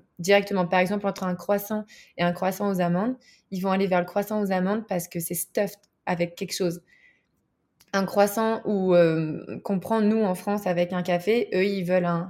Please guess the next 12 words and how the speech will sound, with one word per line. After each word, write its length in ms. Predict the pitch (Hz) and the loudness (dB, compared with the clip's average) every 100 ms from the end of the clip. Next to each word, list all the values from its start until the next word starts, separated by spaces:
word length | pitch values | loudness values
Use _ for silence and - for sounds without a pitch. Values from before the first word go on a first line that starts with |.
| - | -4
ham 200 | 202 202 | -2 0
and 140 | 190 | 0
cheese 320 | 185 - 185 - | -4 -6 -8 -8
croissant, 540 | - 180 - 208 262 _ _ _ | -6 -6 -4 -6 -8 _ _ _
donc 140 | 180 190 | -2 0
avec 300 | 180 185 - | 0 -2 -4
quelque 220 | 208 - | -6 -4
chose 240 | 220 214 | -4 -2
qui 80 | 202 | -2
est 60 | 175 | 0
dedans. 320 | 170 185 233 - - - _ | 0 -2 -6 -14 -20 -20 _
Donc, 260 | 190 190 | -4 -4